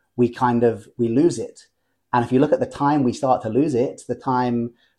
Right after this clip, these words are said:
when a lot of children start to lose their creativity, when they're kind of pushed into mainstream education and mainstream ways of thinking. Uh, some people seem to make it through with a spontaneous ability to lucid dream. I'd say,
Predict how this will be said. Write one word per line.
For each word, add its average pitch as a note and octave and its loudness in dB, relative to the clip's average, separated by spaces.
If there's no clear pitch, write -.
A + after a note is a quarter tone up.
when B2 4
a A#2+ -4
lot A#2+ 2
of C#3+ 2
children C#3 0
start B2 -2
to A#2+ -2
lose B2 0
their B2+ 0
creativity, C#3+ -4
when A2+ -4
they're A2+ -6
kind A#2 -8
of A2 -10
pushed - -8
into A#2+ -4
mainstream A#2+ -2
education C3 -4
and A2+ -6
mainstream A#2+ -2
ways A#2 2
of A2+ -14
thinking. B2 -4
Uh, A2+ -2
some D3 4
people E3 -2
seem B2+ 0
to B2 -2
make A#2 -2
it - -10
through B2 -2
with A#2+ -2
a A2+ -2
spontaneous A2+ -4
ability A2+ -4
to A2+ -14
lucid G#2+ -12
dream. A#2 -6
I'd A#2 -10
say, G#2+ -8